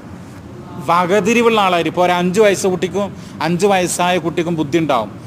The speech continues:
ആറ് വയസ്സായ കുട്ടിക്കും ബുദ്ധി ഉണ്ടാവും, അവനെ കൊണ്ട് മയ്യത്ത് കുളിപ്പിക്കാൻ പറ്റും? പോരാ, വകതിരിവ് വേണം. അൻ യകൂന മുമയ്യിസൻ, വകതിരിവുള്ള, ഇസ്ലാമിക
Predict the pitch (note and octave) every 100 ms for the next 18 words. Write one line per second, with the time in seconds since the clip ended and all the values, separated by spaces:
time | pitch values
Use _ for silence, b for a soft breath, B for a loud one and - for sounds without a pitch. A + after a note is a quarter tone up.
0 | B - C#3+ F3 F#3+ G3+ F#3 F3+ F#3 E3+
1 | F3 E3+ D#3+ D3 B2+ - B B - E3+
2 | F3+ G3 G#3 G#3+ G#3 G3 G#3 G3+ G3+ F#3+
3 | D#3 D3+ D#3 C#3 - - B B B -
4 | D#3+ E3+ G3+ F#3+ A3+ A3+ A3 E3 C#3 -
5 | - - - - - - - D#3 F3 E3+
6 | F3+ G3+ A#3+ C4 B B B - F#3+ A3
7 | A#3 G3+ F3+ F#3 D#3 D#3+ D#3 D3+ C#3 A#2+
8 | G#2+ - B B - - F3 E3 G#3+ A#3+
9 | A3+ G3+ E3 D#3+ G3+ A3 B B - D3
10 | G3 G3 G3+ G#3 G3+